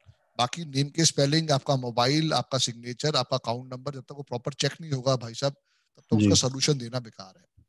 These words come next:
Speaker 2: सर, ये, अ, शनि temple में आपने कहा सामान नहीं खरीदना, उससे क्या
Speaker 1: हाँ।
Speaker 2: मतलब है?
Speaker 1: वहाँ पे लोग जाके तेल, तिल,
Speaker 2: हाँ, हाँ, हाँ, हाँ, हाँ, सर,
Speaker 1: कुछ
Speaker 2: हाँ।
Speaker 1: नहीं, सिर्फ बस जाओ, temple के अंदर जाओ, हाथ जोड़ो,
Speaker 2: हाँ।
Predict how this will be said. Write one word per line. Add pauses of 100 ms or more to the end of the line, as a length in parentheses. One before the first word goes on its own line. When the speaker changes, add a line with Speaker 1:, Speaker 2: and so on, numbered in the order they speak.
(540)
Speaker 2:
सर,
ये,
अ,
शनि
temple
में
आपने
कहा
सामान
नहीं
खरीदना,
उससे
क्या
Speaker 1:
हाँ।
Speaker 2:
मतलब
है? (680)
Speaker 1:
वहाँ
पे
लोग
जाके
तेल,
तिल,
Speaker 2:
हाँ,
हाँ, (140)
हाँ,
हाँ,
हाँ,
सर,
Speaker 1:
कुछ
Speaker 2:
हाँ।
Speaker 1:
नहीं,
सिर्फ
बस
जाओ,
temple
के
अंदर
जाओ,
हाथ
जोड़ो,
Speaker 2:
हाँ।